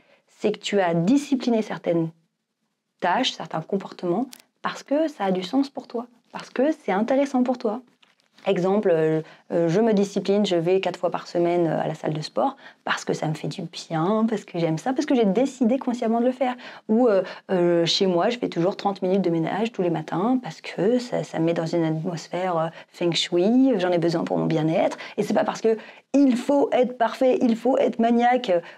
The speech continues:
euh, et je sais pas pourquoi, c'est parce que je décide moi pleinement que j'ai besoin de, euh, m'occuper de mon environnement, euh, à la maison, mon intérieur, euh, trente minutes, euh, chaque matin, euh,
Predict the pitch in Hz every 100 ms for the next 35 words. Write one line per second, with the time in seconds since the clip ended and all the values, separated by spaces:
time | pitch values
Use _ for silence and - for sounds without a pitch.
0 | - - 180 170 165 170 170 196 185 185
1 | 185 175 - 269 330 - 196 190 170 -
2 | 240 196 208 180 180 226 202 175 190 -
3 | 196 175 165 170 - - _ - 185 175
4 | 180 185 175 247 220 196 185 185 233 220
5 | 170 190 214 165 156 170 185 - 208 180
6 | 170 165 156 156 151 160 214 190 - -
7 | 160 165 160 156 156 190 180 165 165 160
8 | 151 175 214 156 160 214 196 180 185 202
9 | 160 156 196 165 156 - 175 175 214 151